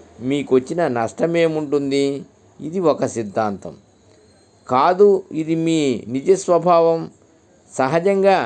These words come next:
మనం సంతోషంగానే ఉండగోరతాం.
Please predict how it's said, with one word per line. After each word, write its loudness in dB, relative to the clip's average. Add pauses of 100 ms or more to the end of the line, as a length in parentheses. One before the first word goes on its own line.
(340)
మనం 0 (360)
సంతోషంగానే 2 (560)
ఉండగోరతాం. 2